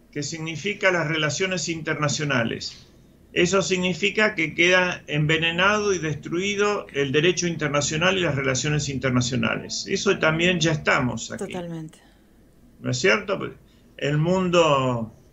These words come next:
Speaker 1: sobre todo a partir de, de lo de Ucrania, ya es irrespirable. Antes tenía un orden falso que iba a ser, eh, astillado en cualquier momento. Bueno, eso ya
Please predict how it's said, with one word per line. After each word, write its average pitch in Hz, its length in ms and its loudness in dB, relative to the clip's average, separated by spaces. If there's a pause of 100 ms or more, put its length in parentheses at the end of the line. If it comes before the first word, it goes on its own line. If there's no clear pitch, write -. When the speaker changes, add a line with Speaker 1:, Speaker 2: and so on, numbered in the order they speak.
(800)
Speaker 1:
sobre 143 300 0
todo 175 220 6
a 165 120 4
partir 143 440 -2
de, 135 340 0
de 127 180 -2
lo 131 120 2
de 139 120 0
Ucrania, 185 720 2 (1900)
ya 156 380 4
es 160 400 -2
irrespirable. 156 800 2
Antes 196 320 -2
tenía 165 280 -2
un 160 120 -4
orden 156 380 2
falso 127 640 -2
que 123 120 -8
iba 139 360 -2
a 139 60 2
ser, 143 300 -4 (440)
eh, 131 400 -6 (160)
astillado 160 720 2
en 151 80 -12
cualquier 160 340 -8
momento. 190 400 -8
Bueno, 135 380 -6
eso 202 320 -4
ya 180 320 0